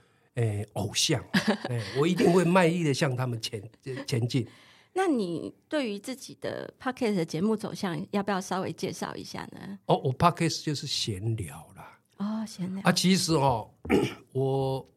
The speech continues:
Speaker 1: 因为跟我太太在一起三十五年了哦，我们人生中可以讲的话，大概讲得差不多了啦。<laughs> 哎，我，我，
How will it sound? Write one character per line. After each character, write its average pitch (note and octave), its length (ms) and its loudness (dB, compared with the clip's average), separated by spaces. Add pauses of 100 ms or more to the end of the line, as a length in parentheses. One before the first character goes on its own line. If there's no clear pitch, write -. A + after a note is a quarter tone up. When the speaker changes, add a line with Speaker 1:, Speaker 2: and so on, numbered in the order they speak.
Speaker 1:
因 F3 100 2
为 E3+ 100 2
跟 D#3+ 160 -2
我 D#3 140 2
太 C#3+ 160 0
太 C#3+ 140 0
在 D3 160 -2
一 C#3+ 100 0
起 B2 220 -6
三 C3+ 240 0
十 B2 160 -2
五 G#2+ 160 -2
年 F2+ 260 -10
了 F#2+ 140 -16
哦， G#2 160 -8 (140)
我 A#2 100 -6
们 B2+ 180 0
人 B2+ 180 0
生 C3+ 220 -2
中 B2+ 480 -2 (140)
可 B2+ 240 2
以 B2 100 2
讲 A2 300 -6
的 G2+ 60 -12
话， A#2 200 -2
大 - 160 -12
概 A2 100 -10 (120)
讲 F4 180 12
得 - 140 8
差 D3 100 6
不 E4 120 8 (180)
多 C3+ 160 8
了 B2 160 8
啦。 A2+ 60 2 (320)
<laughs> - 320 -4
哎， C#3 460 6 (220)
我， - 200 6
我， F#3+ 120 8